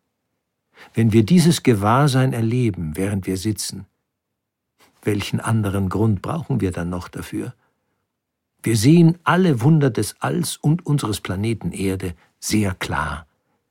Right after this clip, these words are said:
In diesem Gewahrsein können wir die ganze Erde umarmen, von der Vergangenheit bis zur Zukunft. Wenn wir so sitzen, ist unser Glück grenzenlos. Das Geschenk der Nahrung.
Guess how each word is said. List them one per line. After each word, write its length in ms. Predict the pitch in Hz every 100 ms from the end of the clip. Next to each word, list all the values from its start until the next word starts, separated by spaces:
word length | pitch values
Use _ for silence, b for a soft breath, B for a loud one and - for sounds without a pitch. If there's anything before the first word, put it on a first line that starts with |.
| _ _ _ _ _
In 100 | 110
diesem 240 | 123 131 143
Gewahrsein 680 | 104 92 107 110 123 117
können 320 | - 143 139 117
wir 120 | 104
die 120 | 113
ganze 380 | 123 151 143 -
Erde 340 | 127 110 98
umarmen, 600 | 85 87 82 80 78 71 - _ _ _ _
von 160 | - 92
der 80 | 92
Vergangenheit 720 | 113 127 175 170 139 147 -
bis 180 | 180 -
zur 220 | - 135
Zukunft. 760 | - 117 - 69 - - - _ _ _ _ _ _ _ _ _ _
Wenn 180 | - 87
wir 160 | 85 82
so 240 | 90 139
sitzen, 640 | 113 113 120 - 147 131 - _ _ _ _ _
ist 220 | 110 -
unser 240 | 110 95 85
Glück 380 | 117 131 - - _
grenzenlos. 760 | - 110 85 - 67 - - - _ _ _ _ _ _ _ _ _ _ _ _ _ _ _ _ _ _ _ _ _ _ _ _ _ _ _ _ _ _ _ _ _ _ _ _ _ _ _ -
Das 260 | 104 -
Geschenk 600 | - - 127 135 - - -
der 120 | 110
Nahrung. 640 | 110 117 110 78 71 73